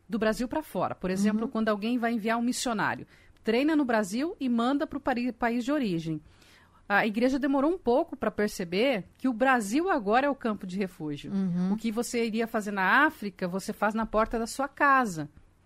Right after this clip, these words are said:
Speaker 1: Entende? No culto de domingo à noite, na missa sábado de manhã ou qualquer dia.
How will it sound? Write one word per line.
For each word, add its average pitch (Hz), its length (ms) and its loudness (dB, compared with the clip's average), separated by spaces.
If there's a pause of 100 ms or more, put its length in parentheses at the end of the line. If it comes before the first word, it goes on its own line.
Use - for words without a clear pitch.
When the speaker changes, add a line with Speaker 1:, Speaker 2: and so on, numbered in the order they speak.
(200)
Speaker 1:
Entende? 180 520 0
No 208 120 0
culto 214 400 -4
de 233 80 -4
domingo 247 400 0
à 277 80 2
noite, 233 580 -2
na 180 140 0
missa 214 480 0
sábado 208 500 0
de 202 140 -6
manhã 214 440 -2 (300)
ou 185 100 -4
qualquer 214 360 -4
dia. 185 400 -4